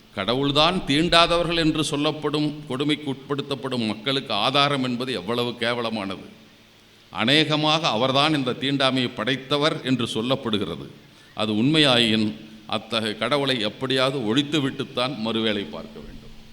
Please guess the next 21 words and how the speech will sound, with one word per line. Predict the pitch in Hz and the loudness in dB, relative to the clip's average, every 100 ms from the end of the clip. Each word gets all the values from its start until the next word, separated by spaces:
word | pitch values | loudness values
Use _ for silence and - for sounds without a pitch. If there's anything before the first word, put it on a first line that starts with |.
| - - - | -20 -20 -16
அவர் | 123 123 | -6 -4
சிந்தனை | - 151 175 196 185 | -2 0 0 2 4
என்பது | 156 139 135 120 175 170 | 4 2 0 0 -2 -2
சமத்துவமற்ற | 127 135 175 - 170 160 160 170 | -2 0 -2 -2 0 0 0 -2
சமுதாயத்தை | - 135 147 151 143 143 139 135 156 - - - - - | -2 0 2 2 2 -2 -4 -4 -4 -10 -16 -16 -16 -12
அவர் | - 123 143 | -4 -2 -2
பெயரை | - 151 190 196 | 0 4 4 4
சொல்லி | 170 170 165 | 2 0 -2
காப்பாற்றி | 147 135 143 123 | -2 -2 -2 -4
கொண்டிருக்கிறார்கள். | 117 107 98 82 82 71 - - - - - - - | -4 -2 -4 -4 -8 -8 -12 -20 -20 -20 -20 -20 -8
அதில் | 117 127 | -2 0
தான் | 151 123 | 0 -2
போனார். | 110 87 - - - - - - - - | -4 -6 -8 -16 -20 -20 -20 -20 -20 -10
அடுத்து | - 151 196 180 143 | -2 0 0 2 2
அவர் | 127 113 | 2 0
சொன்னார், | 104 104 98 95 - - - - - - - - | -2 -2 -2 -2 -8 -18 -20 -20 -20 -20 -20 -14
அந்த | 104 107 | -6 -2
அநியாயமான | 95 120 135 143 139 143 151 | 0 2 4 4 4 2 0
சங்கதி | 143 123 123 123 | 0 -2 -2 -2
அவருக்கு | 113 101 104 - | -2 -4 -6 -2
தெரியாதென்றால் | 110 131 123 104 85 92 87 | 0 2 2 0 -2 -4 -4